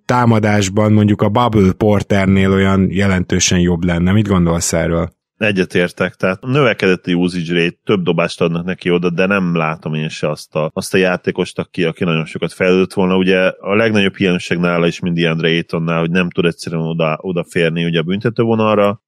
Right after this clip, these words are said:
Speaker 2: Egyébként egy nagyon jó floor spacer, én azt gondolom, hogy, hogy gyakorlatilag elit triplázó, aki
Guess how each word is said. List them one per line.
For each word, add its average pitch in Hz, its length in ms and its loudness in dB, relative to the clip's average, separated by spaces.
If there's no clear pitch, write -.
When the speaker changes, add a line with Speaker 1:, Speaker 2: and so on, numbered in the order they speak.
Speaker 2:
Egyébként 104 480 0
egy 95 80 0
nagyon 117 240 2
jó 110 100 4
floor 95 320 2
spacer, 85 760 0
én 87 100 -6
azt 90 200 -4
gondolom, 85 280 -2
hogy, 80 260 -4
hogy 82 160 -10
gyakorlatilag 87 680 0
elit 78 300 0
triplázó, 82 760 -4
aki 87 360 -6